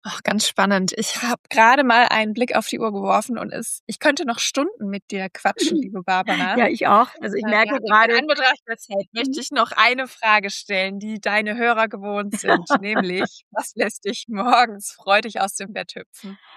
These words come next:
Speaker 2: Ja, also ich bin ein Sommerkind und ich liebe die Sonne. Und wenn die, morgens die Sonne schon ins Schlafzimmer blinzelt, dann, ja, dann, dann wache ich erstmal ganz anders auf. Und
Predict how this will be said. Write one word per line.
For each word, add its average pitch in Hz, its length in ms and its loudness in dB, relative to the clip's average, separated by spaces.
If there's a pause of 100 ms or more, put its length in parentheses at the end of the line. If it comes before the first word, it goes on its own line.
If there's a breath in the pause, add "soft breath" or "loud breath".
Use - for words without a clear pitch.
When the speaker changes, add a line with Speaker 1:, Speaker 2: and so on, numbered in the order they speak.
(340 loud breath)
Speaker 2:
Ja, - 360 0 (220)
also 220 160 2
ich 247 80 0
bin 294 140 2
ein 247 300 6
Sommerkind 277 840 2
und 196 160 -6
ich 208 220 -6
liebe 214 420 -2
die 196 140 0
Sonne. 208 600 4
Und 202 240 0
wenn 196 160 2
die, 202 360 0
morgens 214 340 2
die 202 200 0
Sonne 220 320 4
schon 208 240 0
ins - 640 -6
Schlafzimmer 185 560 2
blinzelt, 185 680 -2 (720 loud breath)
dann, 190 500 4
ja, - 120 -6 (120)
dann, - 200 -18
dann 139 300 -8 (280)
wache 147 300 -4
ich - 100 -6
erstmal - 220 -4
ganz 135 240 -4
anders 156 380 0
auf. - 320 -8 (680 soft breath)
Und - 640 4